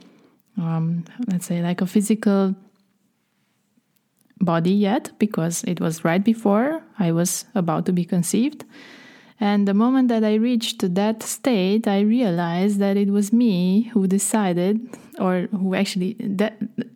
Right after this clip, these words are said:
almost desperately wanted to come to manifestation in a physical body.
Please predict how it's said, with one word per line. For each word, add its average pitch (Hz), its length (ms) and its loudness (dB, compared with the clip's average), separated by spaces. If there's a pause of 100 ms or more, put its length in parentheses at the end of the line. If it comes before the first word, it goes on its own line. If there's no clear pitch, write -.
almost 226 360 4
desperately 208 520 2
wanted 196 600 2
to 208 100 2
come 208 260 2
to 214 80 2
manifestation 185 960 2
in 170 140 0
a 180 60 0
physical 190 420 2
body. 180 440 0